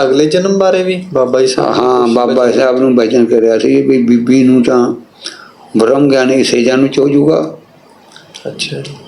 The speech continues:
Speaker 2: ਹੰਸਾਲੀ ਵਾਲਿਆਂ ਨੂੰ ਬਚਨ ਕਰਤਾ ਸੀਗਾ ਵੀ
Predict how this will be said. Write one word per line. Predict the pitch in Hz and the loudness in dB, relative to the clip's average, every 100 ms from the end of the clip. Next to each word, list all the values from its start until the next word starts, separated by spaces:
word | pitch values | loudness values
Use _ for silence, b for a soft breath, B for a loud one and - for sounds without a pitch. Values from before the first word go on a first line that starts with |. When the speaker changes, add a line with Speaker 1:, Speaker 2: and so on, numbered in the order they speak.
| - - - - - - | -20 -20 -20 -20 -14 -4
Speaker 2:
ਹੰਸਾਲੀ | 120 117 123 127 131 | -2 0 0 2 2
ਵਾਲਿਆਂ | 131 131 | 2 2
ਨੂੰ | 135 | 2
ਬਚਨ | 123 117 127 120 | 2 2 0 0
ਕਰਤਾ | 120 113 127 113 | 0 -2 -2 0
ਸੀਗਾ | 120 127 | 0 0
ਵੀ | 131 123 | 0 -2